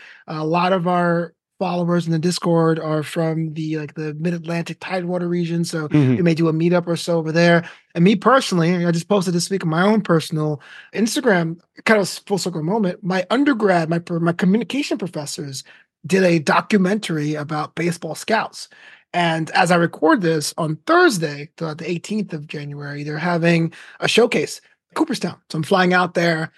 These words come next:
Speaker 1: uh, this week 'cause I'm gonna be, like, the host of it all. Like, "Hey, guys, welcome. What's going on?" Now it's time for this baseball. It's got Jerry Blevins is in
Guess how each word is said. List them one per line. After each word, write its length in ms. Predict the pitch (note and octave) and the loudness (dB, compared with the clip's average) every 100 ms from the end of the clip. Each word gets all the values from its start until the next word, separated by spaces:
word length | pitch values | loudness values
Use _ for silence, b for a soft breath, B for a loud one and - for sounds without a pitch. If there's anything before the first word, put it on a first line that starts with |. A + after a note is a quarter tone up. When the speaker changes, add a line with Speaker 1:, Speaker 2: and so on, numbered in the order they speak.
| b - | b -4
Speaker 1:
uh, 160 | D#3+ | 0
this 240 | D#3+ G3+ - | 0 0 -2
week 200 | G3+ G#3+ | -4 -4
'cause 140 | D#3+ | -4
I'm 200 | D3+ D#3 | -2 -4
gonna 160 | D#3 D#3 | -2 -2
be, 100 | D#3+ | 0
like, 140 | D#3 | 0
the 60 | D#3+ | -2
host 320 | - E3 - | -4 -4 -4
of 100 | D#3 | -6
it 120 | D3 | -6
all. 180 | D3+ D3 | -8 -10
Like, 100 | C#3 | -6
"Hey, 200 | G3 B3 | 0 0
guys, 200 | A#3+ A#3+ | 2 2
welcome. 280 | A3 A#3+ G#3+ | 0 -2 -2
What's 100 | G#3 | -4
going 180 | G#3+ A#3+ | -4 0
on?" 240 | D4 D4 | 4 4
Now 160 | A#3+ G3 | 2 -2
it's 80 | E3+ | -4
time 180 | F#3 E3+ | -6 -6
for 60 | |
this 80 | E3+ | -8
baseball. 320 | F3 F#3+ - | -4 -4 -4
It's 60 | F3 | -6
got 140 | G3 | -6
Jerry 220 | E3+ F#3 F3 | 0 2 4
Blevins 540 | E3+ F#3+ F3+ F3+ E3+ B B - | 4 4 4 2 0 B B -8
is 120 | D3+ | 0
in 300 | E3+ E3 D3+ | 2 2 0